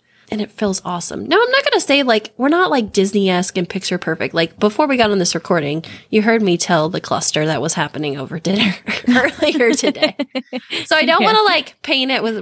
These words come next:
Speaker 1: rose-colored glasses that it's, like, it's, it's perfect all the time.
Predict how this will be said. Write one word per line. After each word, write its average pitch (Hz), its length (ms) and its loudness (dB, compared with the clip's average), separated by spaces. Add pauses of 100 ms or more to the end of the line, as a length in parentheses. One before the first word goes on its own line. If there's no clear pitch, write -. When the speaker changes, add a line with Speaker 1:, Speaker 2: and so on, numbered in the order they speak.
Speaker 1:
rose-colored 190 560 0
glasses 240 640 0 (640)
that 220 160 2
it's, 185 160 0
like, 185 280 0
it's, - 380 -2
it's 180 300 -2 (180)
perfect 220 480 0
all 185 140 -2
the 180 100 -4
time. 220 560 -2